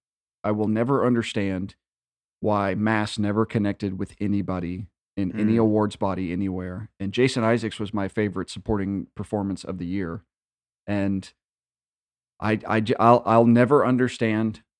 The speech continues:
Speaker 1: what happened, why it went the way it went, but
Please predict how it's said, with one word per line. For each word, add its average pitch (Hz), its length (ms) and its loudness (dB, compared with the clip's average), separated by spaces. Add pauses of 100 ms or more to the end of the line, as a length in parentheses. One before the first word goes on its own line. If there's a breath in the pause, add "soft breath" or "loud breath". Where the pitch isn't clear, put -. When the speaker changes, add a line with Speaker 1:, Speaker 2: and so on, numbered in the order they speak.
(160)
Speaker 1:
what 117 220 2
happened, 117 580 0 (440)
why 104 260 2
it 120 160 2
went 113 220 0
the 120 60 0
way 110 180 2
it 95 80 0
went, 107 400 -4 (420)
but 104 220 -4